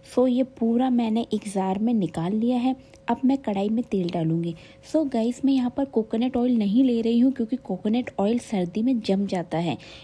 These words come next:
इसलिए मैं यहाँ पर रिफाइंड ऑयल ही ले रही हूँ। आप चाहे तो तिल्ली का तेल जो भी आपके पास है आप वो ले सकती हैं। और आपको गैस को बिल्कुल धीमी आंच पर इसको डालना है और इसको हल्की आंच में ही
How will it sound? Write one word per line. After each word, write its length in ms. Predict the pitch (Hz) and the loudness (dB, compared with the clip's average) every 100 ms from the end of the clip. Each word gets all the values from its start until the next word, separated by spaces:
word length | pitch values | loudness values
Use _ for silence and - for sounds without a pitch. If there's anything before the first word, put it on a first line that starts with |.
| - | -4
इसलिए 340 | 233 - 247 269 | -2 -2 2 4
मैं 120 | 269 | 4
यहाँ 180 | 262 233 - | 4 0 0
पर 80 | 247 | 0
रिफाइंड 460 | 190 - 202 233 | 0 0 0 2
ऑयल 180 | 233 240 | 2 4
ही 80 | 269 | 4
ले 200 | 247 240 | 4 2
रही 100 | 254 | 2
हूँ। 160 | 277 277 | 2 0
आप 160 | 220 - | -6 -4
चाहे 140 | 247 | -4
तो 100 | 262 | -4
तिल्ली 340 | 254 208 208 | -2 0 0
का 160 | 233 254 | 0 -2
तेल 280 | 247 240 240 | -2 -2 -2
जो 180 | 226 208 | -2 -2
भी 140 | 208 | 0
आपके 240 | 262 254 247 | -2 -2 -4
पास 280 | 240 247 254 | -4 -4 -4
है 80 | - | -4
आप 140 | 226 226 | -4 -2
वो 80 | |
ले 180 | 233 190 | 0 0
सकती 400 | 190 180 - 180 | 0 -6 -6 -2
हैं। 200 | 180 143 - - - - - - | 0 0 -2 -14 -20 -20 -20 -2
और 120 | 247 - | -2 0
आपको 320 | 226 226 285 | -2 -2 -2
गैस 380 | 240 214 202 202 | -2 0 -2 -4
को 140 | - 262 | -4 -2
बिल्कुल 500 | 220 220 - 285 254 - | 0 -2 2 4 4 2
धीमी 320 | 202 220 262 - | 2 2 2 -2
आंच 240 | 208 202 | -6 -6
पर 220 | - - - | -4 -4 -4
इसको 300 | 196 - - | -10 -4 -2
डालना 420 | 208 165 160 190 233 | 0 0 -2 0 0
है 200 | 233 262 - | 0 -2 -6
और 80 | - | -8
इसको 400 | - - - 302 - - - - | -10 -4 0 0 -2 -18 -20 2
हल्की 420 | 233 226 - 302 | 4 4 2 0
आंच 280 | 220 214 - | 0 -4 0
में 120 | 226 | 2
ही 140 | 233 | 4